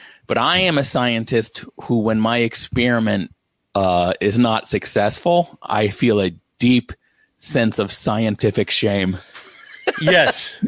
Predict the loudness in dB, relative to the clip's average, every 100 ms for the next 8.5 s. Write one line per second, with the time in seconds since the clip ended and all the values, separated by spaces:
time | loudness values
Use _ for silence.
0 | -4 0 0 0 0 0 0 0 2 2
1 | 0 0 2 2 2 0 2 2 0 -2
2 | -4 -4 2 2 4 2 2 2 2 2
3 | 0 2 2 2 2 0 -2 -6 -4 0
4 | 0 0 0 -2 -2 -4 -4 -6 -4 -6
5 | -4 -2 -2 -2 -2 0 0 0 0 0
6 | -2 -2 0 0 -2 -8 -10 -10 -4 -2
7 | -2 0 0 0 -4 -18 -20 -20 -20 -14
8 | 0 4 6 4 0